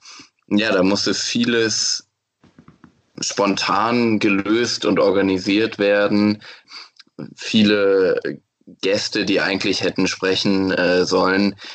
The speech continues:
äh, hatten dann doch Probleme aufgrund Reisebeschränkungen et cetera zu uns zu kommen. Ja, und, äh, dann konnten wir es aber glücklicherweise doch noch quasi zum letztmöglichsten Zeitpunkt vor dem neuen,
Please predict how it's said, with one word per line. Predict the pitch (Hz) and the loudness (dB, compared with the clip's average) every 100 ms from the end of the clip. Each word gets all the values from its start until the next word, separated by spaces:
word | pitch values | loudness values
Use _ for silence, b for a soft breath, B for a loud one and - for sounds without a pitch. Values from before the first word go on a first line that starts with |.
| B - | B -6
äh, | 87 87 | -2 0
hatten | 90 92 - 92 90 90 - _ _ _ _ | -2 -4 -4 -4 -2 -4 -10 _ _ _ _
dann | 92 92 90 92 - _ _ _ _ _ _ - - - | -2 0 0 -2 -8 _ _ _ _ _ _ -12 -10 -4
doch | 104 98 | -2 -2
Probleme | - 98 95 104 110 110 104 | 0 0 0 0 2 2 2
aufgrund | 90 - 101 90 | 0 0 -2 -2
Reisebeschränkungen | 92 95 104 104 95 95 - 98 98 98 95 90 | 0 0 0 0 0 0 -2 -2 0 0 2 0
et | - | 0
cetera | - 92 95 95 90 | -2 0 0 0 0
zu | - 113 | 0 2
uns | 110 - | 2 -2
zu | 98 | -2
kommen. | 95 101 104 107 107 B B B B B B _ _ _ _ _ _ _ | 0 0 2 0 -2 B B B B B B _ _ _ _ _ _ _
Ja, | - 135 - B B - - | -2 0 0 B B -10 -6
und, | 110 104 98 - | -2 0 -2 -2
äh, | 101 98 | 0 0
dann | 98 101 107 98 - | 0 0 0 -2 -4
konnten | - 135 147 127 | -4 -2 0 0
wir | 117 | 0
es | 107 | -2
aber | - 107 98 | -2 0 0
glücklicherweise | 117 117 - 107 101 98 95 95 92 90 | 0 -2 0 0 0 2 2 0 0 0
doch | 107 113 - | 0 -2 -2
noch | 104 104 - | 0 0 -2
quasi | - 101 98 98 | -2 0 0 -4
zum | - 98 | -2 0
letztmöglichsten | 98 104 - 101 101 101 101 - 98 | 0 0 -2 0 0 0 -2 -2 -2
Zeitpunkt | - 101 - 107 98 | -2 -2 -2 -2 -2
vor | - 95 | 0 0
dem | 92 95 | 2 2
neuen, | 95 98 101 | 2 2 0